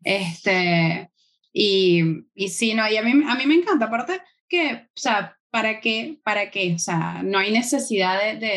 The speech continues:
de, de tanto. Si lo que importa al final es, es la información que estás dando, cuál es el contenido de valor que estás dando dentro de esos videos,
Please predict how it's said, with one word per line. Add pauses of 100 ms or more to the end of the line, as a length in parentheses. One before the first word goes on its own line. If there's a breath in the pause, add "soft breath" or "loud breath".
(140)
de,
de
tanto. (140 loud breath)
Si
lo
que
importa
al
final (120)
es, (340)
es
la
información
que
estás
dando, (260 loud breath)
cuál
es
el
contenido
de
valor
que
estás
dando
dentro
de
esos
videos,